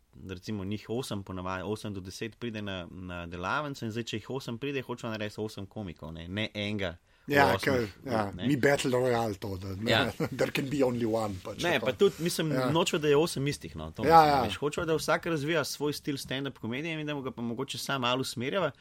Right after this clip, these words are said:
Speaker 1: In delavnice kot take, mislim, tako, ke midva narediva program delavnic, je to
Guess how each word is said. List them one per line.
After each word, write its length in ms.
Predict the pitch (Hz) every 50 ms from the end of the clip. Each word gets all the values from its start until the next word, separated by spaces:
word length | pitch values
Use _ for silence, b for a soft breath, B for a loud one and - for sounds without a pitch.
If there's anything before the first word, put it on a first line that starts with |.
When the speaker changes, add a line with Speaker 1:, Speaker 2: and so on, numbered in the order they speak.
| B B B B B B B B
Speaker 1:
In 140 | B 123 120
delavnice 520 | 127 127 139 147 165 170 185 - - 151
kot 180 | - - - -
take, 420 | - 127 131 - - 170 151 - - _ _
mislim, 320 | - 120 123 113 - 117
tako, 300 | 110 - - 143 120 - - _ _ _ _ _ _ _ _ _ _ _ _ _ _ -
ke 140 | - - 113
midva 240 | 117 127 131 127 131
narediva 340 | 127 117 113 127 135 139 131
program 420 | - 131 120 107 110 117 127 139
delavnic, 440 | 131 123 117 113 117 131 135 117 -
je 80 | - 107
to 360 | - - 127 120 110 101 98